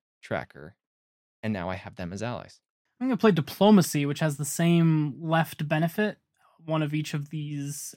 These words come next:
Speaker 2: ally things.
Speaker 1: But you don't have to trash
Speaker 2: But
Speaker 1: it.
Speaker 2: I don't have to trash it,
Speaker 1: And
Speaker 2: and
Speaker 1: it's
Speaker 2: it's
Speaker 1: worth
Speaker 2: gonna
Speaker 1: a
Speaker 2: give me
Speaker 1: point.
Speaker 2: a victory point at the end of the game. And so since you're already d-, going with the Freemen, I'm gonna go the Spacing Guild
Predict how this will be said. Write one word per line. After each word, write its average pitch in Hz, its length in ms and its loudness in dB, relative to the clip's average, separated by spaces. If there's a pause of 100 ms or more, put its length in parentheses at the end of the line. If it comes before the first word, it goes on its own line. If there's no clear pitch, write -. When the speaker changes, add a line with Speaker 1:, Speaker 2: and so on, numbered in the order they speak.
Speaker 2:
ally 151 320 -6
things. 196 580 -6
Speaker 1:
But 85 120 -2
you 104 100 0
don't 90 100 0
have 101 140 -8
to - 80 -20
trash 101 300 -2
Speaker 2:
But 160 100 4
Speaker 1:
it. - 20 8
Speaker 2:
I 170 40 8
don't 196 80 6
have 220 120 4
to - 60 -20
trash 185 340 0
it, 175 40 -2
Speaker 1:
And 127 80 2
Speaker 2:
and 220 120 6
Speaker 1:
it's 202 80 2
Speaker 2:
it's 175 60 -2
Speaker 1:
worth 208 100 2
Speaker 2:
gonna 180 100 4
Speaker 1:
a - 20 0
Speaker 2:
give 160 140 0
me 156 80 0
Speaker 1:
point. 151 40 0
Speaker 2:
a 151 40 -2
victory 151 340 -6
point 151 180 -4
at 147 60 -10
the 156 80 -10
end 151 80 -8
of 147 100 -8
the 151 60 -14
game. 147 140 -12
And 147 140 -18
so 170 200 -10
since 156 320 -6
you're 202 160 6
already 190 380 2
d-, 160 180 -4 (1160)
going 170 240 2
with 156 120 -2
the 147 80 -10
Freemen, 151 320 -2
I'm 147 120 -2
gonna 160 180 -2
go 151 240 -8
the 147 120 -10
Spacing 160 600 -6
Guild 202 400 -4